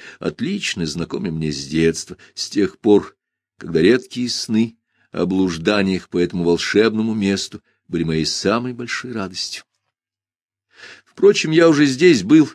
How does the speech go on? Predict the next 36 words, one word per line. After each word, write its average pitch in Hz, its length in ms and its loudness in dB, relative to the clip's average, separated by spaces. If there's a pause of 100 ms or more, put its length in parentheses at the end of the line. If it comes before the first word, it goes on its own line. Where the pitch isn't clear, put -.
(240)
и 123 140 0
наяву 143 560 4
всего 92 420 4
три 92 260 -2
года 95 360 4
назад, 85 520 -2
или 80 280 -8 (560)
все-таки - 280 -10
четыре. 95 520 -6 (960)
Тогда - 260 -2
я 175 60 8
еще 170 300 0
не 202 160 -2
был 107 140 0
знаком 85 320 -4
с - 180 -10
Техи. 85 560 2 (240)
Кто - 260 2
бы 104 140 2
мог 107 280 2
подумать, 101 420 4
что - 300 2
однажды 95 520 0
я 90 120 2
приду 90 400 -4
сюда, 95 400 -2
чтобы 85 240 -8
отыскать 95 640 -6
ее, 95 340 -8 (440)
призрак? 117 640 -4 (560)
Я 87 100 -4
уже 87 120 -2
сам 90 440 -2
перестал 85 500 -8
понимать, 85 440 -6
зачем. - 440 -10